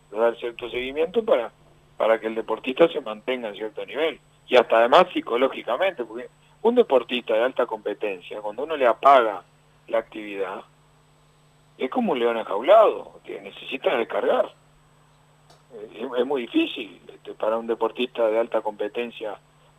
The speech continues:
pa-, pasar de, de cien a cero instantáneamente y quedar todo este tiempo. Eh, honestamente, eh, hay que estar en la posición de ellos. Donde, eh, son deportistas que están acostumbrados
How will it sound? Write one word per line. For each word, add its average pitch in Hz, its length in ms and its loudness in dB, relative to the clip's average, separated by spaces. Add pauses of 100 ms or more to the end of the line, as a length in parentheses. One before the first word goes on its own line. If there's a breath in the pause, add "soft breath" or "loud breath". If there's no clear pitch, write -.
pa-, 107 160 0
pasar 127 440 2
de, 107 280 -2 (520 soft breath)
de 120 180 0
cien 139 200 4
a 110 140 2
cero 123 360 2
instantáneamente 113 880 -4 (640)
y - 80 -16
quedar 120 360 6
todo 123 140 0
este 110 200 -6
tiempo. 101 480 -16
Eh, 98 360 -12 (320)
honestamente, 110 1040 -2
eh, 101 60 -10
hay 113 120 -6
que - 100 -12
estar 233 220 4
en 170 120 0
la 117 80 2
posición 101 400 -12
de 92 80 -16
ellos. - 140 -18 (400)
Donde, 131 280 -4 (240 soft breath)
eh, - 280 -12
son 160 140 4
deportistas 165 560 0
que - 60 -2
están 139 100 0
acostumbrados 117 1080 0